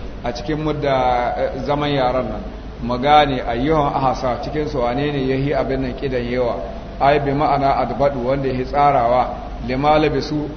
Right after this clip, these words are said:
ga abin da suka danna, ai, li lubsihim, ga zaman da sun kai. Wane ne yahi kidan yawa ga zaman su amada, ga adadin yawan zaman su? Ikhtilafal mufassiru, masu sabani, masu tafsiri sun yi sabani wajen abin nan bayyana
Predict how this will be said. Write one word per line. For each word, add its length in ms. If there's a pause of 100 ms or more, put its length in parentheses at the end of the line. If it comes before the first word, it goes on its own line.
(100)
ga 140
abin 220
da 80
suka 240
danna, 340
ai, 160
li 100
lubsihim, 420 (420)
ga 280
zaman 260
da 80
sun 200
kai. 220 (380)
Wane 380
ne 140
yahi 160
kidan 280
yawa 320
ga 160
zaman 280
su 140
amada, 640
ga 160
adadin 360
yawan 300
zaman 240
su? 100 (480)
Ikhtilafal 600
mufassiru, 540 (360)
masu 320
sabani, 500
masu 500
tafsiri 460
sun 180
yi 100
sabani 500 (1300)
wajen 360
abin 320
nan 420
bayyana 520